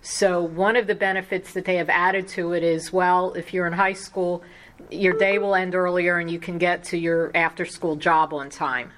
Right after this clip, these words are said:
But I would agree with you. I mean, the, the school system should not be in the business of making it easier for kids to get to their job. You know, that, that should not be a priority.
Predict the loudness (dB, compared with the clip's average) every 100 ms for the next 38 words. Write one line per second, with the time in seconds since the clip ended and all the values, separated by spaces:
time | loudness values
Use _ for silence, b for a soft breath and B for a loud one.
0 | _ 2 2 4 2 2 -6 -4 -2 -2
1 | -4 -6 -4 -2 -2 -2 -4 -4 -2 -2
2 | -2 -4 0 0 2 0 0 -4 -2 -2
3 | 0 2 4 2 0 -4 -2 -4 -8 B
4 | B B B -4 0 2 2 2 2 -2
5 | -4 0 2 2 0 -6 -12 -6 -2 -2
6 | -2 -2 0 0 0 0 -2 -4 -4 -4
7 | -4 -4 -2 -2 -2 -2 -2 2 0 0
8 | -8 -16 -8 -6 -2 0 0 0 -2 -2
9 | -4 -4 -4 -4 -4 -4 -2 -2 -4 -6